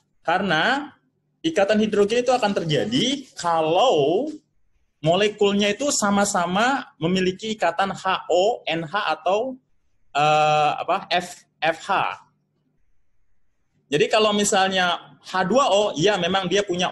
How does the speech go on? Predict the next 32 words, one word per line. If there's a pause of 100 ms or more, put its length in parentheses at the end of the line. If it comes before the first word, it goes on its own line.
O
dan
H,
tapi
O
dua (240)
tidak
ada
O
dan
H-nya, (560)
hanya (240)
O
dengan
O. (560)
Berarti
antara
O
di
O
dua
dengan
H
di
H
dua
O (160)
itu
tidak
akan
terjadi
interaksi